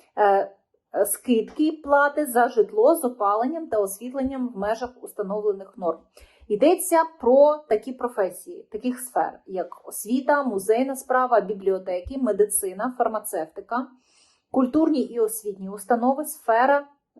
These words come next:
захисту рослин. Але є умова. Середньомісячний сукупний дохід пільговика за попередні шість місяців не повинен перевищувати рівень доходу, що дає право на соціальну податкову пільгу. Е, на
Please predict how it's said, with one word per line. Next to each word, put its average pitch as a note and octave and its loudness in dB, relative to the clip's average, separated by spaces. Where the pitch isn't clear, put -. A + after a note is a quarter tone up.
захисту G#3+ -2
рослин. G3 -4
Але B3+ 2
є E4 4
умова. C4 0
Середньомісячний C#4 0
сукупний B3 -6
дохід A3+ -4
пільговика A#3 -2
за B3 0
попередні B3+ -2
шість - -14
місяців B3 -10
не C#4 6
повинен C4+ 0
перевищувати G#3+ -2
рівень G#3 -2
доходу, A#3 0
що B3 -10
дає A3 0
право B3 2
на B3+ 2
соціальну A#3 -2
податкову A3 4
пільгу. - -10
Е, A#3 4
на B3 2